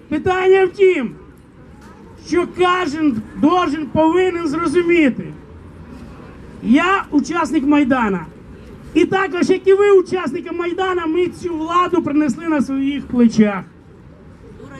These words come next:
На жаль, помилково.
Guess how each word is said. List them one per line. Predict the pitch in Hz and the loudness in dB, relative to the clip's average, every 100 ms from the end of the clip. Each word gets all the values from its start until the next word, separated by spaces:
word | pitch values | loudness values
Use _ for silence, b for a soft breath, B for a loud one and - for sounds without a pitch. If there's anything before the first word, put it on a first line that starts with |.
| - | -4
На | 185 330 | -2 0
жаль, | 240 370 359 233 147 - - - - - - - - - - | 0 0 -2 -6 -12 -20 -20 -20 -20 -20 -20 -20 -20 -20 -4
помилково. | 294 359 403 403 381 415 403 330 247 180 | 2 4 4 4 4 0 2 0 -2 -4